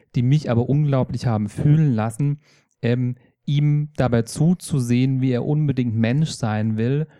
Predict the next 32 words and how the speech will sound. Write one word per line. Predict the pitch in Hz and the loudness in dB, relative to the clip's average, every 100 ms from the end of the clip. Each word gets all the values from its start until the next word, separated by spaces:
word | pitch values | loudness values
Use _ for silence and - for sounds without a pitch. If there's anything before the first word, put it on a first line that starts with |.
| _ _ | _ _
und | 135 123 | -4 0
wie | 120 | 0
er | 120 | 0
unbedingt, | 139 151 147 135 127 139 | 0 2 0 0 -2 0
oder | 123 127 | 0 0
wie | 143 | 0
er | |
auch | 123 | 0
natürlich | 123 117 127 | 0 0 -2
merkt, | 120 123 139 151 | 0 0 0 -4
er | - 123 - _ - | -6 -8 -10 _ -12
kann | - 160 | -4 0
es | 160 - | 0 0
nicht | 117 139 151 - | 0 0 -2 -8
und | - 123 - | -8 -6 -6
egal | 113 113 123 131 | -6 -2 -2 -2
wie | |
sehr | 127 117 | -2 -2
er | 107 | -4
sich | 104 120 113 | -6 -8 -2
wünscht, | 156 160 - | 0 0 -2
er | 123 107 | -6 -4
wird | 170 | -6
es | - | -6
auch | - 104 - | -8 -6 -2
nie. | 117 131 151 - - - - _ _ | 0 0 -2 -4 -20 -20 -20 _ _
Und | 120 117 | -2 0
das | 127 | 0
hat | 135 127 - | 0 -4 -4
mich | 117 | -4
diese | 110 113 | -4 -6
Verzweiflung | 107 104 - 101 107 - 101 95 | -6 -8 -8 -6 -6 -6 -6 -8